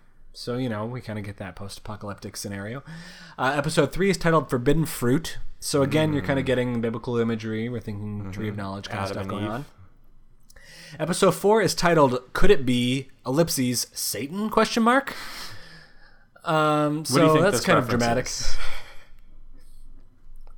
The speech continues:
Speaker 1: What do you think of references?
Speaker 2: I don't know. Is there, like, could it be Satan? Like, is, isn't there, like, a
Speaker 1: <laughs> Oh! eh, like, you're talking about Church Lady from S N L.
Speaker 2: Yes.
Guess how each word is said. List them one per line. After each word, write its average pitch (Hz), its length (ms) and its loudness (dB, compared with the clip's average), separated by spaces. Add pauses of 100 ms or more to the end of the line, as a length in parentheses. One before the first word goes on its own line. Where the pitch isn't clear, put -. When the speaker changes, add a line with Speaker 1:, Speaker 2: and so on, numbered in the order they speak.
(120)
Speaker 1:
What 131 80 -12
do 156 60 -6
you 190 80 -2
think 127 160 -2
of 101 60 -4
references? 95 600 -10
Speaker 2:
I 113 140 -6
don't 113 140 -2
know. 120 160 0
Is 95 140 -4
there, 104 200 2
like, 98 300 -2
could 110 160 -6
it 98 80 -6
be 92 400 -6
Satan? 127 720 -10 (1000)
Like, 120 180 6
is, 131 140 4
isn't 160 320 4
there, 170 140 8
like, 151 160 6
a 139 140 6
Speaker 1:
<laughs> - 20 8
Oh! 285 380 12 (260)
eh, 196 140 2
like, 196 320 6
you're 226 120 6
talking 226 340 6
about 202 260 6
Church - 260 4
Lady 147 200 6
from 147 140 2
S 165 180 2
N 180 100 4
L. 190 280 4
Speaker 2:
Yes. 110 500 2